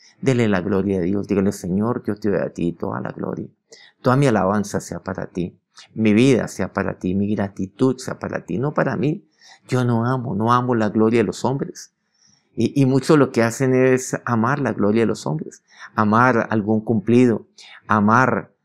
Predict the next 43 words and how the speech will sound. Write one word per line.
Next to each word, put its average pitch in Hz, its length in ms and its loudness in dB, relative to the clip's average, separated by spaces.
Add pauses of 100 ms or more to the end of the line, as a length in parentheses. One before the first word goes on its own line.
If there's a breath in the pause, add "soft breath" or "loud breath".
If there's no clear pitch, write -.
(240)
lo, 110 300 2
pues, - 400 -4
amar, 113 560 2
sí, 135 300 2
la, 113 200 2
la, 101 200 -8
los, - 340 -4 (960 loud breath)
aquellos, 117 680 2
eh, 90 160 -2 (720)
a, - 280 0
aquellas 123 360 2
palabras 117 460 4
de 113 80 2
los 110 240 0
aduladores. 101 840 2 (680)
¿Acaso 127 560 0
a 117 60 2
uno 117 240 2
no 120 80 4
le 117 80 6
gusta 117 340 0
que 117 80 -2
hablen 107 280 2
bien? 127 380 0
Hablen 110 300 2
bien 110 160 4
de 107 80 4
uno, 139 200 2
a - 20 -2
usted 110 200 -2
le 113 60 2
encanta, 156 340 -2
pero 151 140 0
hay 143 60 0
gente 160 280 0
que 117 140 4
vive 123 180 2
de - 100 -2
eso - 220 -8 (280 loud breath)
y 107 180 -2
que 110 140 0
ama 139 360 -2
eso - 380 -12